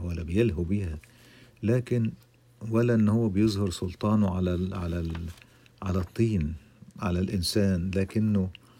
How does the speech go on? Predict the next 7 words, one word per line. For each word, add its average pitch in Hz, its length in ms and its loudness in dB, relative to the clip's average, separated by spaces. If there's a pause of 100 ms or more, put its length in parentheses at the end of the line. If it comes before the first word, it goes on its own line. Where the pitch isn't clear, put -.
(440)
بيتعامل 107 760 2
مع 101 200 2
هذه 107 380 0
الطينة 98 600 2 (1080)
بمنتهى 104 560 4
الجدية 101 520 4
والاهتمام. 87 720 0